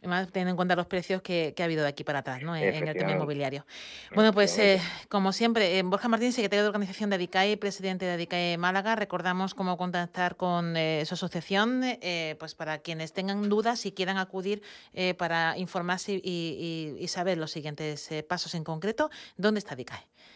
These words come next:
Speaker 2: Pues adicae tenemos en todas las provincias de Andalucía, tenemos una sede a la que pueden acudir, pero para mayor facilidad pueden verlo en nuestra página web, adicae andalucía punto org,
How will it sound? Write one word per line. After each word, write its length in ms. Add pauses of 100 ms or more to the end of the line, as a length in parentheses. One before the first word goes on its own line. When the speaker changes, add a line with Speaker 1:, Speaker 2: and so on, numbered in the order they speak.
(160)
Speaker 2:
Pues 140
adicae 360
tenemos 360
en 80
todas 160
las 140
provincias 640
de 80
Andalucía, 480
tenemos 420
una 380
sede 340 (720)
a 60
la 80
que 80
pueden 200
acudir, 480
pero 220
para 400
mayor 260
facilidad 500 (400)
pueden 280
verlo 240
en 80
nuestra 260
página 400
web, 300
adicae 720 (200)
andalucía 800 (320)
punto 400
org, 240